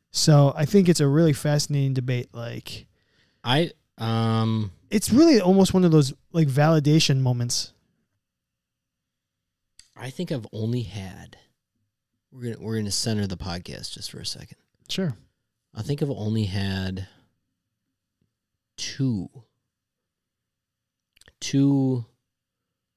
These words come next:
Speaker 2: my knee hurts, I felt something, and I said, "Whoa." And it was like,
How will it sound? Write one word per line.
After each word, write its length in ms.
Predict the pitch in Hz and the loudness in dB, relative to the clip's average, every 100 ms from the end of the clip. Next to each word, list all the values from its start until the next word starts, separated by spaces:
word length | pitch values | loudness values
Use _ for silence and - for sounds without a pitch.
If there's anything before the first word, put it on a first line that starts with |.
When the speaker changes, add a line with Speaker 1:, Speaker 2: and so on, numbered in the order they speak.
| _ - | _ -8
Speaker 2:
my 220 | 104 101 | -4 -4
knee 320 | 104 120 127 | -2 -2 -4
hurts, 720 | 110 104 101 - - - - _ _ _ _ | -6 -8 -8 -10 -10 -10 -14 _ _ _ _
I 60 | 104 | -12
felt 320 | 113 107 - | -6 -6 -6
something, 560 | 104 92 92 92 90 - _ _ _ _ _ _ _ _ _ _ _ _ | -8 -10 -10 -12 -14 -18 _ _ _ _ _ _ _ _ _ _ _ _
and 160 | 98 | -8
I 180 | 95 98 | -4 -4
said, 500 | 95 - 95 92 90 - _ _ _ _ 104 | -6 -6 -6 -6 -10 -16 _ _ _ _ -16
"Whoa." 360 | 98 120 156 - _ _ _ _ _ _ _ _ _ _ | -8 -4 -4 -6 _ _ _ _ _ _ _ _ _ _
And 440 | 104 95 95 90 - | -2 -2 -2 -6 -10
it 100 | 101 | -8
was 180 | 95 92 | -6 -6
like, 260 | 92 92 | -6 -8